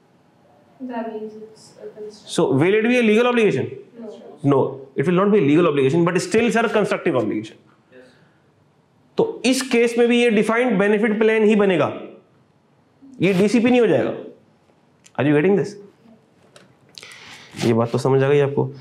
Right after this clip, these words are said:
Speaker 2: अब आ जाओ जरा defined benefit plan वाली बात पे चलते हैं, उसकी accounting कैसे होगी।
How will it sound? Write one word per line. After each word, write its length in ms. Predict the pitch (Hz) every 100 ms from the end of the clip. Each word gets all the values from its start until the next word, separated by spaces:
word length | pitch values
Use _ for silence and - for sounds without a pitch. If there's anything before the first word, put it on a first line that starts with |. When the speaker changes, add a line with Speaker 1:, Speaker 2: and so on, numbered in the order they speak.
| - - _
Speaker 2:
अब 120 | 123
आ 80 | 127
जाओ 160 | 139 143
जरा 140 | 143
defined 380 | 127 113 117 120
benefit 360 | 113 113 123 131
plan 200 | 117 117
वाली 200 | 113 117
बात 240 | 113 113 117
पे 60 |
चलते 380 | 110 - 107 123
हैं, 60 | 135
उसकी 200 | 131 117
accounting 420 | 104 107 104 104
कैसे 200 | 110 -
होगी। 180 | 117